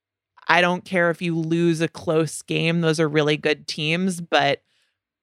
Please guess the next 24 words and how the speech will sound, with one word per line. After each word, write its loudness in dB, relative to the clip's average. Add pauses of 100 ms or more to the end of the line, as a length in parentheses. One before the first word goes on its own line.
(300)
as 2
someone 0
who's -2
thought -2
that -6
they've -4
looked -2 (1040)
actually 0
kind 0
of -2
en-, -6 (180)
encouragingly -2
frisky, -4
I, 2 (260)
I 2
thought -6
that -4
was -4
a -4
little -4
bit -2
of -4
a -6
disappointing -6